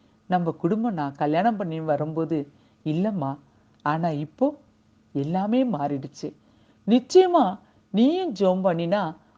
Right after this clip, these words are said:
உன் குடும்பமும் மாறும்" அப்படின்னு சொன்னாங்க. சுனிதாக்கு அம்மா சொன்னதை கேட்டோன்னே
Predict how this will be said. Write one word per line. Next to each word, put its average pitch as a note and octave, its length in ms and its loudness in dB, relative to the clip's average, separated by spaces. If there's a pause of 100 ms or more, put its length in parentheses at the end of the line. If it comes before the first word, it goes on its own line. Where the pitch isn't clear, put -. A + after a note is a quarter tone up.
(100)
உன் G3 200 -2
குடும்பமும் D4+ 560 4
மாறும்" D3 440 2 (420)
அப்படின்னு E3 500 0
சொன்னாங்க. C#3 500 -6 (720)
சுனிதாக்கு D#3+ 720 -6 (420)
அம்மா F3 360 0
சொன்னதை D#3+ 480 -6
கேட்டோன்னே E3 560 -4